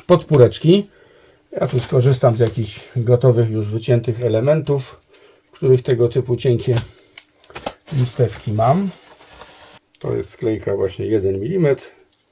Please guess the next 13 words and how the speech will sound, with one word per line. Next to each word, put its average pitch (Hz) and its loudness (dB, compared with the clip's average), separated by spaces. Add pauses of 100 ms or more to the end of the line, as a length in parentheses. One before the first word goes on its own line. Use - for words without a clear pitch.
(680)
Kolejne 110 -4
jakieś 98 -8
przygotowane 110 -4
elementy 98 -4
modelu, 120 0 (1080)
ale 185 2
wykorzystam 127 2
sobie 107 -4
takie 95 -4 (1080)
coś 113 -8
a 101 -10
la 95 -6
szpileczki, 127 -2